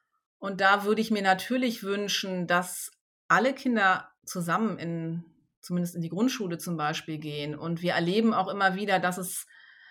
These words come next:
an einigen Schulen die Inklusion auch ganz toll klappt. Aber ich denke, gerade in so einem Flächenland wie Brandenburg ist es halt sehr schwierig, äh, die Expertise an,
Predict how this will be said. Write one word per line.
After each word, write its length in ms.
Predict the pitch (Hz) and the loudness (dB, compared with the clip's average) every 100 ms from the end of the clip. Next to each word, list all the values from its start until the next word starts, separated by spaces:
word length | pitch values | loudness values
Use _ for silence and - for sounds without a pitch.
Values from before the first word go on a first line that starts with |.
| _ - | _ -4
an 180 | 180 180 | -2 0
einigen 460 | 147 180 202 202 | 2 2 0 -4
Schulen 340 | 180 - 220 202 | -4 -2 0 -2
die 120 | 190 | -4
Inklusion 600 | 185 185 175 185 202 214 | -6 -4 -2 -2 -2 -2
auch 200 | 175 175 | -4 -2
ganz 260 | 175 208 | -2 -2
toll 220 | - 190 175 | -6 -4 -4
klappt. 580 | - 180 208 - - - | -4 2 2 2 -14 -6
Aber 680 | - 185 185 185 185 190 185 _ _ _ _ _ _ - | 2 4 6 6 6 4 -4 _ _ _ _ _ _ -14
ich 80 | 170 | -4
denke, 260 | 196 214 | -2 0
gerade 340 | 202 156 170 208 | 0 4 4 2
in 120 | 208 | -2
so 120 | 190 | -4
einem 260 | 185 180 185 | -2 0 -2
Flächenland 600 | - 175 247 214 196 190 | -4 -2 2 2 2 0
wie 100 | 190 | -6
Brandenburg 1200 | - 139 165 226 262 247 226 226 220 226 226 - - _ _ _ | -4 -2 0 0 2 0 2 2 2 0 -2 -14 -20 _ _ _
ist 160 | 185 220 | -6 -4
es 200 | 220 - | -4 0
halt 280 | 196 196 | 0 0
sehr 240 | 185 180 196 | -2 0 0
schwierig, 960 | - 175 185 226 208 208 226 - - _ _ _ _ _ _ _ _ _ - | 0 -2 0 2 4 4 4 -4 -10 _ _ _ _ _ _ _ _ _ -8
äh, 180 | 185 180 | -4 -4
die 160 | 180 170 | -4 -6
Expertise 1080 | 170 - 190 180 - 226 233 220 208 202 - | -8 -4 -2 -2 0 2 4 4 2 0 0
an, 840 | 180 190 185 185 185 190 185 175 | -2 -2 -4 -4 -6 -6 -6 -8